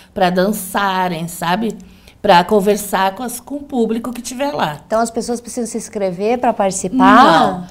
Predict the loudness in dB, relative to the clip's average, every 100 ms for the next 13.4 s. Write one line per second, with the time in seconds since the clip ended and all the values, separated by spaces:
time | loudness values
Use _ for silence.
0 | -8 0 0 0 2 2 2 -2 -4 -4
1 | 2 2 2 -4 -8 -12 -12 -20 -6 -2
2 | 0 2 2 2 -2 -4 0 0 0 -2
3 | -4 -2 0 -2 -2 -4 -2 -2 -2 -4
4 | -4 -2 0 0 0 0 -4 -6 -6 -10
5 | -20 -8 0 2 2 0 0 0 0 -2
6 | -2 0 0 0 -2 -2 0 0 -2 -4
7 | -4 -16 -8 0 4 4 2 0 -2 -6
8 | -8 -2 0 0 -6 -10 -20 -20 -20 -18
9 | -6 0 4 4 2 2 0 0 -4 -2
10 | -2 -2 2 2 0 -4 -8 -4 0 4
11 | 6 6 6 0 -2 -2 0 -2 -2 -4
12 | -4 -8 -18 -12 -2 0 0 0 0 0
13 | -4 -8 -8 -10